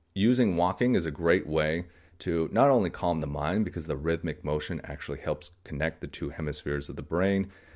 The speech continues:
and calms the nervous system, but using that opportunity to just be aware of the houses and the nature, noticing how everything around you, because spring is coming, is changing. The smell in the air, the movement, the feeling of the ground underneath you,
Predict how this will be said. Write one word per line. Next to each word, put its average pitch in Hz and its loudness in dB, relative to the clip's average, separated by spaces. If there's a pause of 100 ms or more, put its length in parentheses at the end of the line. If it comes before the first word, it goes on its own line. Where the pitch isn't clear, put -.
(200)
and 69 -8
calms 76 -4
the 71 -4
nervous 90 0
system, 98 0
but 78 0
using 95 2
that 80 2
opportunity 80 -2
to 78 -4
just 80 -8
be 92 -2
aware 98 2
of 80 -2 (360)
the - -10
houses 139 -4 (180)
and 76 -6
the 76 -2
nature, 82 -2
noticing 71 -4
how 67 -8 (500)
everything 76 -4
around 78 -2
you, 73 -4 (220)
because 73 -8
spring 78 -4
is 73 -6
coming, 90 -2
is 73 -10
changing. 104 -4 (120)
The 80 -10
smell 85 0
in 82 -2
the 73 -2
air, 78 -2 (420)
the 73 -10
movement, 82 0
the 76 -6
feeling 82 -2
of 71 -4
the 76 -4
ground 78 -4
underneath 80 -2
you, 82 -2